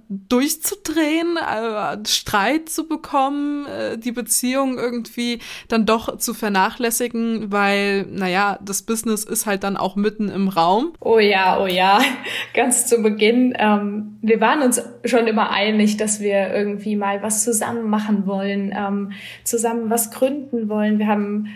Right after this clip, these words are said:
Speaker 2: super viele Pläne immer geschmiedet und ja, wir haben uns, ähm, auf der Seite irgendwie dann auch nochmal neu kennengelernt. Ähm, die berufliche Beziehung ist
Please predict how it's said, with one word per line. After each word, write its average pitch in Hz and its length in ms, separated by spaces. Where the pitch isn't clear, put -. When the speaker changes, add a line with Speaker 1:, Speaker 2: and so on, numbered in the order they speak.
Speaker 2:
super 254 320
viele 220 300
Pläne 202 680
immer 196 220
geschmiedet 196 800
und 196 500
ja, 214 300
wir 208 100
haben 226 220
uns, - 640
ähm, 214 680
auf 220 220
der 226 260
Seite 220 600
irgendwie 226 720
dann 220 380
auch 240 300
nochmal 190 360
neu 185 320
kennengelernt. 190 1000
Ähm, 202 260
die 208 280
berufliche 240 920
Beziehung 277 760
ist - 480